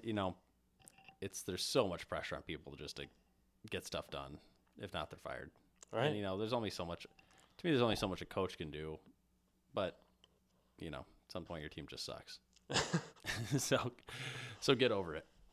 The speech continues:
Speaker 2: Get over it.
Speaker 1: Yeah. But the Bears are on the right track,
Speaker 2: Yeah,
Speaker 1: I
Speaker 2: when
Speaker 1: think.
Speaker 2: you're talking about coaches, though, the Bears have the right coaches right now.
Speaker 1: I would agree with that.
Speaker 2: You know, this team was supposed to be absolutely horrible, and they're not horrible.
Speaker 1: No, they're not.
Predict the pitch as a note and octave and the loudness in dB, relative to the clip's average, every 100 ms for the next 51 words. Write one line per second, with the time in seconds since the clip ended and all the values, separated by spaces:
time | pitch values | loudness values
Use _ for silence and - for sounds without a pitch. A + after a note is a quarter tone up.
0 | - - - G#2 B2 C3 G2 C2+ - F#2+ | -20 -16 -6 0 2 0 -4 -8 -8 -2
1 | F2 D2 - - - _ _ - - F3+ | -2 -2 -8 -20 -20 _ _ -20 0 4
2 | F3+ D#3+ F#3 D3 G2+ F2+ D#2+ E2 C2 - | 8 8 8 6 6 4 0 -2 -4 -6
3 | - - - _ - - G3+ C#3+ D3+ C#3+ | -18 -20 -20 _ -6 10 12 12 12 10
4 | B2+ F#3+ D3 B2 D#3 D3+ B2 A2 G#2 G2 | 10 10 12 10 10 8 6 4 4 4
5 | G#2+ A#2+ B2 A#2+ A2 A2 G#2+ F#2 F#2+ F#2 | 8 8 8 8 8 8 6 6 6 4
6 | - F#2+ F#2+ D#2+ D2+ C#2+ A1+ D2 - - | 2 0 0 -2 -2 -2 0 -2 -2 -8
7 | - - A2+ C3+ A#2+ A#2+ F2 E2 - _ | -20 2 6 8 8 8 6 2 -4 _
8 | _ G2+ G2+ G2+ G2+ - A#2+ A2 G#2 - | _ -2 2 4 2 0 -2 -2 -4 0
9 | G#2+ - F#2 F#2+ F2+ F2+ F2+ F#2+ - G2 | 0 0 -6 -6 -4 -2 0 -2 -2 -6
10 | F2 - G2 G2+ F2+ E2 D#2+ C3+ D#3 G3+ | -6 -2 -2 0 -2 -4 0 4 4 4
11 | G3+ - - - - - C3 F3 G#2 D#2+ | 0 -4 -4 -6 -4 6 8 8 6 4